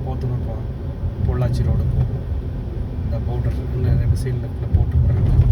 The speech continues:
போர்டு கொஞ்சம் பெருசா வைக்கலாம், கொஞ்சம், கொஞ்சம் பெரிய எழுத்தா வச்சு அந்த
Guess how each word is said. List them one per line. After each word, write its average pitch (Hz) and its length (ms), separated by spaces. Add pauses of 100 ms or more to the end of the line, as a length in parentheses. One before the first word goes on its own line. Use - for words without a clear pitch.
(1800)
போர்டு 202 320
கொஞ்சம் 170 440
பெருசா - 320
வைக்கலாம், - 380 (1300)
கொஞ்சம், - 440 (320)
கொஞ்சம் - 480
பெரிய 139 220 (400)
எழுத்தா 131 400
வச்சு - 240
அந்த - 140